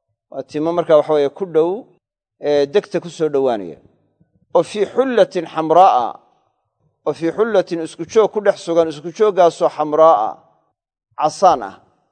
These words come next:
waa isku joog cas, "axsana," kaa limada u saaxiibka ahoo axsana ka qurux badan ma arag, buu yidhi, "min rasuulillaahi sallallahu alayhi wasallam," rasuulka Ilaahay. Bimacnaa, shakhsi kasta oo timo markaa waxa weeye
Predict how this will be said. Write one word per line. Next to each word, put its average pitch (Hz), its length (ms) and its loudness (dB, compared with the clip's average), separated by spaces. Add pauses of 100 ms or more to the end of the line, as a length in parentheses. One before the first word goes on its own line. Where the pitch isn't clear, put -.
(320)
waa 120 60 -12
isku 131 180 -14
joog 160 200 0
cas, 131 220 -2 (1200)
"axsana," 185 520 2 (960)
kaa 208 160 8
limada 233 420 4
u 226 80 2
saaxiibka 214 640 2
ahoo 214 320 6 (760)
axsana 226 440 2
ka 233 160 2
qurux 208 340 0
badan 165 360 2
ma 190 100 0
arag, 156 240 2
buu 131 220 -12
yidhi, 78 160 -18 (560)
"min 190 120 0
rasuulillaahi 185 480 2
sallallahu 170 440 0
alayhi 156 140 0
wasallam," 156 200 -6
rasuulka 139 320 -10
Ilaahay. 82 320 -12 (600)
Bimacnaa, 175 460 -2
shakhsi 170 400 -6
kasta 147 460 -8
oo 123 320 0
timo 160 360 -6
markaa 175 300 0
waxa 147 200 -2
weeye 131 520 -2